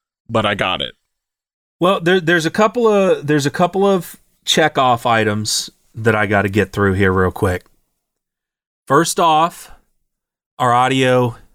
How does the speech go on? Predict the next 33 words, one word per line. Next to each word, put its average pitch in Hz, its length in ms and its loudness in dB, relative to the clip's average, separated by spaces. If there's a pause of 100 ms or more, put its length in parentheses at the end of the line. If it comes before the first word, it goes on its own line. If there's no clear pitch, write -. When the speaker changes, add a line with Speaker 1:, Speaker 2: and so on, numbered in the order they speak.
(260)
Speaker 2:
may 147 420 0
be 113 220 0
a 107 60 2
little 101 240 -2
different. 104 480 0 (680)
Speaker 1:
I - 140 -4
was 120 140 -2
about 120 180 0
to - 80 -14
say 123 160 2
the 117 120 -2
same 131 260 0
thing. 113 480 0 (100)
Yeah, 120 260 0 (160)
we're, 135 260 2 (340)
we're 156 100 2
trying 156 500 0
a 143 60 0
new, 139 720 2
uh, 123 240 0
setup. 110 420 -2 (1000)
Speaker 2:
Well, 139 180 0
Speaker 1:
New 139 140 2
Speaker 2:
well, 135 140 4
no, 131 60 2
Speaker 1:
audio 127 260 2
Speaker 2:
it, 123 160 0
Speaker 1:
recording. 113 480 -2 (640)
Speaker 2:
it, 127 260 2
it's 143 260 -2
new 160 220 2
software. 117 800 -2 (640)
Speaker 1:
Right. 101 260 -4